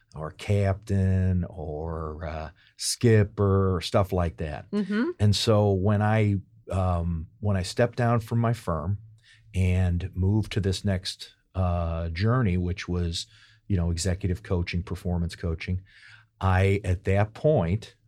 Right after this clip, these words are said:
Speaker 1: um, was looking for themes. And this, this thing I talked about, visionary, leading a visionary life. And so our tagline is navigating uncharted waters,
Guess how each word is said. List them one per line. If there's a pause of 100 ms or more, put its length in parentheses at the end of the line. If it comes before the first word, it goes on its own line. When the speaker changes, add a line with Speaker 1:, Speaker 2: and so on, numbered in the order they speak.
(720)
Speaker 1:
um, (100)
was
looking
for
themes.
And
this, (320)
this
thing
I
talked
about,
visionary,
leading
a
visionary
life. (1300)
And
so
our
tagline (420)
is (100)
navigating
uncharted
waters,